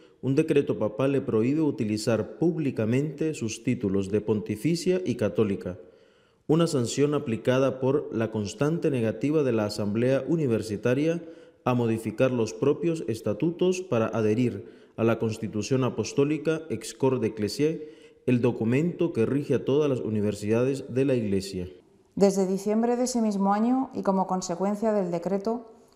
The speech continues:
Speaker 2: en el claustro ningún profesor está habilitado a impartir lecciones oficiales de teología católica,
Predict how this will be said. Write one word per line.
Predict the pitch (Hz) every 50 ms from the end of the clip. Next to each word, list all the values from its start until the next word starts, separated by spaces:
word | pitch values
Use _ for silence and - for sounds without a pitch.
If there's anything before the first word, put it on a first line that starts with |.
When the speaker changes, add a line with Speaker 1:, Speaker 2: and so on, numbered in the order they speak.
| _ _ _ _
Speaker 2:
en | - 196
el | 208 202
claustro | 208 214 220 233 226 - - 254 262
ningún | 247 226 214 208 233 240
profesor | 226 254 247 - 226 202 - 220 226 254 262 - -
está | 202 196 - - 208 214
habilitado | 220 220 220 208 202 196 196 202 208 220 226 240 247 - - -
a | 185 190
impartir | 185 180 180 170 170 170 - 220 220
lecciones | 233 220 220 220 - 214 220 233 240 226 220
oficiales | 208 - 185 175 - 214 208 214 233 247 240 247 - 190
de | 190 180
teología | 185 185 180 170 175 170 - 190 190 190
católica, | 185 185 175 - 185 175 165 156 - - 151 156 -